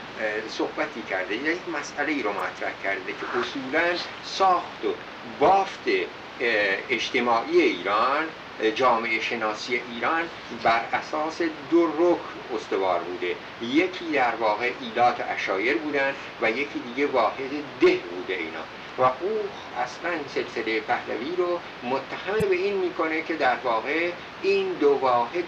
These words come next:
اجتماعی ایران رو از بین، اه، کوشش می‌کرده که از بین ببره اینا، همونطور که رضا شاه کوشش کرده که اون،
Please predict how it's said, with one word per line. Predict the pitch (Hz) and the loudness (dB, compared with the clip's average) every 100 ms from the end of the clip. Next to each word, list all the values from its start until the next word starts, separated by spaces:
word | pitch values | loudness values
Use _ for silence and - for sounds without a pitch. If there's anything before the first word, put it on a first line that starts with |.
| 180 | 2
اجتماعی | 143 123 139 123 113 110 113 113 | 0 -4 -6 -2 -2 -2 -2 -2
ایران | 113 113 117 135 185 185 | -2 -4 -2 2 2 2
رو | 175 170 170 - - - | 2 2 0 -6 -14 -4
از | 117 107 - | -2 -2 2
بین، | 147 160 165 165 - - - 123 | 4 4 0 -6 -12 -14 -12 -4
اه، | 110 113 107 107 - | -2 0 -2 -4 -8
کوشش | 117 - 180 185 | -4 -2 0 0
می‌کرده | 175 151 147 | 0 0 0
که | 151 | -2
از | 117 107 | -4 0
بین | 131 135 127 | 0 0 0
ببره | 117 143 101 87 | 2 4 4 2
اینا، | 80 80 78 - - | -2 -6 -10 -12 -2
همونطور | 143 180 165 160 143 - | 0 0 0 -2 -2 -2
که | 127 | -2
رضا | 120 113 107 | 0 2 0
شاه | 107 143 156 160 127 | 0 0 0 -2 -6
کوشش | 110 165 - | -4 -4 -4
کرده | 135 107 107 - | -2 -2 -2 -4
که | 107 95 - - - | -4 -6 -10 -14 -4
اون، | 202 202 190 139 | 0 2 2 0